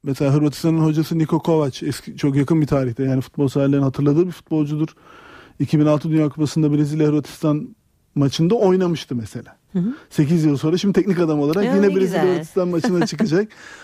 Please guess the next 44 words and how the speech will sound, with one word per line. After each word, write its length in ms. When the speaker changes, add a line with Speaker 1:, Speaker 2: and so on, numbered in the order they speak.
Speaker 1:
O 100
maçı 220
tamamlayamamıştı. 800
Sakatlanıp 560
çıkmıştı. 400
Onun 140
adına 280
talihsiz 460
bir 60
maçtı 380
o. 80
Ee, 340
belki 480
bir 80
böyle 260
bir 260
kariyeriyle 600
ilgili 200
bir 100
telafi 420
fırsatı 400
olabilir 300
o 40
Speaker 2:
Olabilir. 280
Speaker 1:
ilk 200
Brezilya 340
Hırvatistan 420
maçı. 240
Açılış 340
maçı 220
o 60
zaten 340
kupanın. 360
Speaker 2:
Ben, 280
e, 140
not- 100
Speaker 1:
On 40
iki 180
Haziran 340
gecesi 400
Speaker 2:
Evet. 340
Speaker 1:
gece 200
on 200
birde. 280